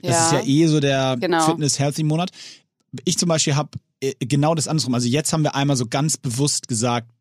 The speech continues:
Speaker 1: wir ziehen das so durch zum Samstag Fußball, Football gucken und so. Aber grundsätzlich ist es bei mir gerade genau andersrum. Es ist eher so, ich hab zum Beispiel im letzten Lockdown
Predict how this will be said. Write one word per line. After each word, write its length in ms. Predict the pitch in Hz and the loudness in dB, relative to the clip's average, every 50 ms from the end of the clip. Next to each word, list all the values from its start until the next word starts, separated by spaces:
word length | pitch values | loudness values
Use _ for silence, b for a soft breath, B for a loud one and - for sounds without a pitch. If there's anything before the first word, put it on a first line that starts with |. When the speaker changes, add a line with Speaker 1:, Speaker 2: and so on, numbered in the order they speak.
| _ _ | _ _
Speaker 1:
wir 160 | - 120 113 | -6 -4 -2
ziehen 220 | - - - 151 143 | 0 0 2 2 2
das 120 | 127 117 | 2 2
so 80 | - 123 | 0 0
durch 400 | 104 127 135 147 156 143 - - | 2 2 2 4 2 2 0 -2
zum 360 | - 123 117 113 113 107 - | -2 0 0 0 0 -2 -2
Samstag 580 | 117 120 127 127 131 - - 127 117 113 107 - _ - | -2 -2 0 0 0 -2 -2 -2 -2 -2 -2 -6 _ -16
Fußball, 460 | - - - 135 - - 127 117 113 | -10 -6 -6 -4 -4 -2 -2 -2 -2
Football 340 | - - 123 - - 120 113 | -4 -6 -6 -4 -4 -4 -4
gucken 320 | - - 123 - - 113 | -2 -4 -4 -2 -2 -2
und 100 | 110 110 | -2 0
so. 200 | 127 135 196 - B B B B B B B B B B B B _ - | 0 -2 -2 -2 B B B B B B B B B B B B _ -4
Aber 260 | 135 139 139 147 139 | -2 0 0 0 0
grundsätzlich 720 | 113 123 156 202 247 226 - 143 120 - - 143 139 - | 0 2 2 2 2 2 0 0 -2 -2 -2 -4 -4 -2
ist 100 | 143 135 | -2 -4
es 80 | 127 120 | -2 -2
bei 100 | - 139 | 0 0
mir 140 | 143 143 127 | 0 0 0
gerade 200 | 135 139 139 135 | 0 0 0 0
genau 220 | 131 131 139 143 | 2 2 0 0
andersrum. 320 | 131 135 120 - - 110 | 0 0 -2 0 0 0
Es 80 | 107 - | 0 -2
ist 60 | - | -2
eher 160 | - 139 139 | -2 0 0
so, 240 | 143 135 139 135 120 b b b b b b b b b b _ - | 2 2 2 0 0 b b b b b b b b b b _ -4
ich 160 | 143 - - | -2 -2 -2
hab 120 | 160 147 - | -2 -2 -2
zum 80 | - | -2
Beispiel 200 | 151 143 - 143 | 0 0 2 2
im 60 | 123 123 | 2 2
letzten 380 | 127 185 - - - - 156 | 2 0 0 0 0 0 2
Lockdown 640 | 139 123 117 117 - - 120 110 120 139 190 269 294 | 2 0 0 -2 -4 -2 -2 0 0 0 0 -2 -4